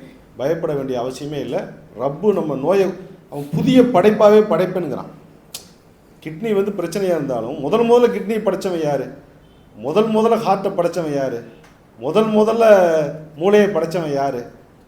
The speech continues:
ஏற்கனவே ஃபஸ்ட்டு ஒண்ணுமே இல்லாம படைச்ச ஒருத்தனுக்கு கொஞ்சம் ரிப்பேரானா சரியாக்குறது கஷ்டமா?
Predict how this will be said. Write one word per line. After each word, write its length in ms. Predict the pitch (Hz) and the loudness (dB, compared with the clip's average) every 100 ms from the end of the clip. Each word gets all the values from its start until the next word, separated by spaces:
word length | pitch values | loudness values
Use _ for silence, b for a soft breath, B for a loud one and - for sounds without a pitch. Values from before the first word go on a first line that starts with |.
| _ - | _ -18
ஏற்கனவே 500 | 101 143 165 196 220 | -4 -4 -2 0 2
ஃபஸ்ட்டு 640 | 220 175 165 - 240 190 123 | 2 0 -4 0 0 0 0
ஒண்ணுமே 360 | 151 220 240 | 0 2 2
இல்லாம 640 | 240 185 226 240 247 226 | 2 2 4 6 4 2
படைச்ச 140 | 202 202 | 0 0
ஒருத்தனுக்கு 840 | 190 175 185 196 156 139 156 156 - - | 0 0 0 -2 -2 -2 -2 -6 -12 -14
கொஞ்சம் 260 | - 165 156 | -6 -2 0
ரிப்பேரானா 460 | 170 233 240 233 240 | 2 4 4 4 2
சரியாக்குறது 600 | 196 196 208 202 190 165 | 2 4 6 6 2 -2
கஷ்டமா? 520 | 156 - 160 160 | -4 -4 -4 -4